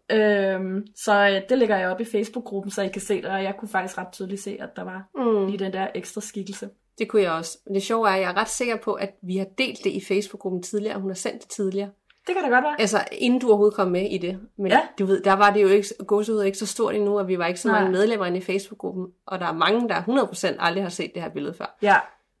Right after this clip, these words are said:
Speaker 2: Så hvis det er okay med hende, så skal vi da dele det igen.
Speaker 1: Det gør
Speaker 2: Og
Speaker 1: vi,
Speaker 2: se,
Speaker 1: ja.
Speaker 2: hvad folk siger, om de også kan se det.
Speaker 1: Præcis. Facebook og Instagram. Tjek der.
Speaker 2: Ja.
Speaker 1: Yes.
Speaker 2: God opdatering.
Speaker 1: Ja, tak for det.
Speaker 2: Mm, og dejligt, at det,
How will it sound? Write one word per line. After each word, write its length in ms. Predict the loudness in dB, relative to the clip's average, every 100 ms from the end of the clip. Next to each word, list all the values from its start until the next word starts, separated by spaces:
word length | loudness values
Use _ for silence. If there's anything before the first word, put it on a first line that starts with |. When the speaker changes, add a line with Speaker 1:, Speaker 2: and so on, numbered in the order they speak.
| _
Speaker 2:
Så 180 | -2 0
hvis 200 | 0 -2
det 120 | 0 0
er 40 |
okay 300 | 0 2 0
med 160 | 0 0
hende, 240 | -2 -4
så 120 | -6 -10
skal 200 | -6 -6
vi 60 |
da 120 | -6 -2
dele 180 | -2 0
det 80 |
igen. 260 | -2 -2 -6 -10 _
Speaker 1:
Det 140 | 0 4
gør 100 | 4
Speaker 2:
Og 60 |
Speaker 1:
vi, 40 | 4
Speaker 2:
se, 100 | 2
Speaker 1:
ja. 120 | 2
Speaker 2:
hvad 120 | -2
folk 260 | 0 -2 0
siger, 300 | -4 0 2
om 120 | 2
de 120 | 0
også 180 | -2 -6
kan 80 | -8
se 220 | -4 -4
det. 100 | -6 -14 -20 -6
Speaker 1:
Præcis. 540 | -4 -2 -4 -4 -12 -8 -2
Facebook 320 | -2 0 0
og 60 |
Instagram. 520 | 0 2 2 2 2 -4 _ _ _
Tjek 200 | -4 -4
der. 80 | -10 -12 _ _
Speaker 2:
Ja. 100 | -10 -10 _ _ _ _
Speaker 1:
Yes. 160 | -14 -14 -18 _ _ _ _ _ _
Speaker 2:
God 120 | 2 2
opdatering. 520 | 2 -4 -4 -6 -8 _
Speaker 1:
Ja, 120 | 0 0 -6 0
tak 200 | 0 4
for 80 | 2
det. 140 | 2 -4 _ -2
Speaker 2:
Mm, 180 | -2 -2
og 140 | 0
dejligt, 340 | 2 4 2
at 160 | 0 -2
det, 260 | -2 -2